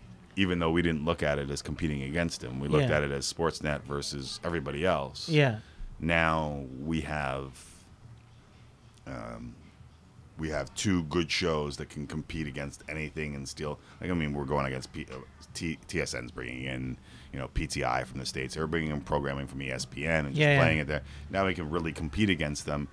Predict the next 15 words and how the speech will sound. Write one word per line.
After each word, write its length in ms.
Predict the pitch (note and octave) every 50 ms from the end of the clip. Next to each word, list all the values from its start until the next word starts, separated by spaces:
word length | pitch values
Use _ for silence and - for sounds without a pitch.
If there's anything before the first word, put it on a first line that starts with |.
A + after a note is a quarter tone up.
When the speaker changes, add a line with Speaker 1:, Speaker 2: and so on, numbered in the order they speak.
| - F3
Speaker 2:
Mm. 240 | E3+ D#3 C#3+ B2+
Speaker 1:
in 120 | F#2 E2+ D#2+
these 240 | D2+ D2+ C#2+ C2 -
time 320 | - F#2 G2 G#2+ G#2+ F#2
slots. 580 | - - D2 C#2 C2+ B1 A#1 A1 - - - - - - - - - - - - - - -
Um, 460 | D#2+ D#2 D2 D2 C#2+ C#2 C#2 C#2 C#2
but 180 | - G#2 F#2 - - - - - - - - - - - - - - - - G#2
I 40 |
don't 80 | G#2+ G2
know 60 | F2+ E2+
if 60 | D#2+
you've 80 | D#2
seen 400 | - - - F#2 F2+ E2+ D#2+ D#2+
McCowan's 540 | D2+ - - D#2+ D2+ D2 D2 D2 C#2+ C2+ - -
ad 320 | B1+ B1+ C2 C#2 C#2 C#2